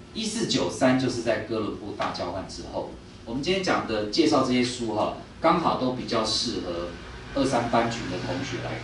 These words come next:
看哈，因为它里面有很多讲的都比较不是这些传统的政治、军事，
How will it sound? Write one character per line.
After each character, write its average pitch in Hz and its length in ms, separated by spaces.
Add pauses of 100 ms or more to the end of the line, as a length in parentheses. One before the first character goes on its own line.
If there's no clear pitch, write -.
看 - 260
哈， - 140 (420)
因 180 60
为 196 60
它 202 160
里 123 100
面 135 160
有 123 180
很 90 200
多 110 220
讲 - 200 (160)
的 - 140 (340)
都 202 140
比 120 220
较 139 260
不 110 120
是 117 180
这 120 160
些 113 440 (140)
传 117 280
统 104 240
的 90 120 (100)
政 127 340
治、 104 360 (180)
军 123 260
事， 123 360